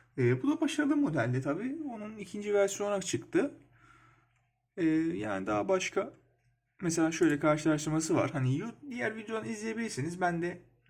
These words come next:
e, basit olarak size inceleyeyim dedim. İşte V S falan, e, yani diğer işte mesela high-low dokunmatik olanı var. Onun, onun da tercih edebilirsiniz. Onu ben dinlemedim ama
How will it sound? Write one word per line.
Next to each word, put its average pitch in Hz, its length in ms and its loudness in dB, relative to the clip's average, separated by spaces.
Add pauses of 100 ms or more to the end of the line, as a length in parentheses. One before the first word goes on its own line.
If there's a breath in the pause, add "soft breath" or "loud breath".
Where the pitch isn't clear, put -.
(200)
e, 139 260 0
basit 165 260 -2
olarak 131 260 0
size 139 180 0
inceleyeyim 143 440 2
dedim. 98 280 -4 (1500 loud breath)
İşte 131 300 -4
V 151 180 4
S 131 240 0
falan, 120 360 -2 (760)
e, 131 80 -10
yani 123 580 -6
diğer - 560 -10 (1000)
işte - 160 -6
mesela 147 300 -2
high-low 143 560 4 (1900)
dokunmatik 131 500 0
olanı 127 220 2
var. 113 120 -4
Onun, 135 220 0
onun 165 400 -4 (380)
da 151 100 -6
tercih 143 360 2
edebilirsiniz. 143 540 0
Onu 135 220 -4
ben 143 160 -2
dinlemedim 147 440 -2
ama 208 260 -8